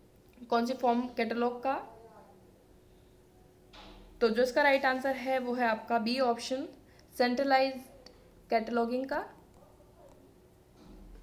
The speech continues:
National Program, uh, for Acquisition and Cataloging, एनपीएसी is an example for, तो वो है आपका shared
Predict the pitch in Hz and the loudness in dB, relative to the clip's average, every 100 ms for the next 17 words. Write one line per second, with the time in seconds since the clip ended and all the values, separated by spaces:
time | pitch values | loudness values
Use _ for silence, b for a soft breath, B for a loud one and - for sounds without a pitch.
0 | - - - - - - - - - - | -20 -20 -20 -20 -20 -20 -20 -20 -20 -20
1 | - - b b - 233 254 294 294 311 | -20 -20 b b -2 4 4 4 2 0
2 | 330 311 247 247 254 262 302 - - - | 2 2 2 4 2 2 -2 -2 -2 -2
3 | 226 226 240 233 226 226 226 240 269 269 | -4 0 2 2 0 -2 -2 -2 -2 -2
4 | 226 233 233 220 233 240 240 254 254 - | -2 0 0 -2 -2 -2 0 -4 -8 -16
5 | - - - - - b b b b - | -20 -20 -20 -20 -20 b b b b -2
6 | 226 240 269 269 262 262 277 269 - 240 | 0 0 0 4 2 2 -4 -4 -4 -2
7 | 240 247 240 220 214 214 247 247 240 240 | 0 2 0 2 2 2 -2 -2 0 0
8 | 330 - - - - - - - - - | -2 -10 -20 -20 -20 -20 -20 -20 -20 -20
9 | - - - 719 679 - - - - - | -20 -20 -20 -20 -20 -20 -20 -20 -20 -20
10 | - - - - - 220 226 240 226 226 | -20 -20 -20 -20 -6 -2 2 4 2 2
11 | 233 254 - - - 247 247 262 | -2 -2 -8 -8 -2 2 2 2